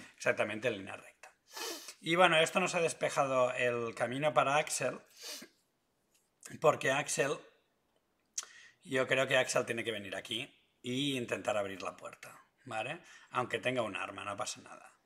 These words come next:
Hmm. Hmm, hmm,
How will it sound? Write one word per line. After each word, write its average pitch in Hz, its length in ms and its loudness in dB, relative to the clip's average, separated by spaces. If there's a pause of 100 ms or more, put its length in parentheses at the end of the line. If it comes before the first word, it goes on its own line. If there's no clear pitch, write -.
(100)
Hmm. 117 360 -10 (4000)
Hmm, 131 320 -6 (240)
hmm, 107 180 -16